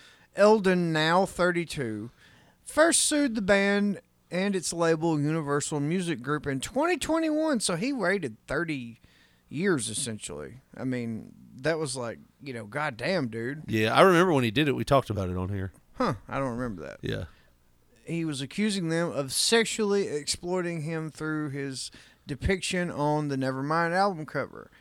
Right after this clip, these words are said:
Speaker 1: and causing him, what is this? Let me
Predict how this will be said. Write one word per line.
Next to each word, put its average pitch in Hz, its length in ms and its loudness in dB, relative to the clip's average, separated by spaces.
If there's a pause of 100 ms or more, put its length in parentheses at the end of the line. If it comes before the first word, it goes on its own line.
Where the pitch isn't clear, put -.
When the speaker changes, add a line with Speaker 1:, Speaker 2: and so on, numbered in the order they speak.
(260)
Speaker 1:
and 139 300 -4
causing 208 600 2
him, 190 540 -2 (1000)
what 135 160 -12
is 120 180 -16
this? 113 140 -10
Let 143 80 -6
me 135 60 -6